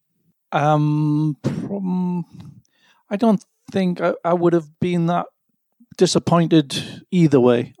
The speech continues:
Um, it would probably have been decided more on, uh, what my budgets were and stuff like that. Um, so given the dynamic there,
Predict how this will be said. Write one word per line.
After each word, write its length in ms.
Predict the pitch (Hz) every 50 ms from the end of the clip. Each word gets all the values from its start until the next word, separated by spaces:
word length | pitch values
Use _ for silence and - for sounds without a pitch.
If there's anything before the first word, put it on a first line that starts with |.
| 254
Um, 340 | 165 131 135 135 131 135 143
it 80 | - 220
would 260 | 151 151 147 131 -
probably 360 | - 175 180 165 160 156 151
have 180 | 151 147 135 131
been 260 | 143 147 147 143 143
decided 600 | 131 135 127 - 147 143 147 143 135 143 131 127
more 260 | 135 143 143 139 139
on, 240 | 139 139 135 135 135 _ _ _ _ _ _ _ _ _ _ _ _ _ _ _ -
uh, 400 | - 139 139 135 135 139 139 139
what 240 | 131 135 139 -
my 100 | 185 147
budgets 720 | 127 117 - - 151 147 - - 147 147 _ - - - -
were 340 | 143 139 139 139 139 139 135
and 140 | 131 135
stuff 220 | 127 - - 139 -
like 220 | 143 135 139 160
that. 260 | 156 131 123 - - _ -
Um, 720 | 151 143 131 131 135 131 127 127 131 127 127 131 151 - _ _ _ _ _ _ _ _ _ _ _ -
so 720 | - - 165 147 143 143 143 143 143 147 - - - - _ _ - _ _ _ _ _ _ _ _ _ _ - _ _ _ _ -
given 300 | - 196 190 170 196 180
the 80 | 170 160
dynamic 680 | 135 165 156 156 156 151 156 160 160 156 151 147 147
there, 500 | - 143 139 143 143 147 151 151 147 147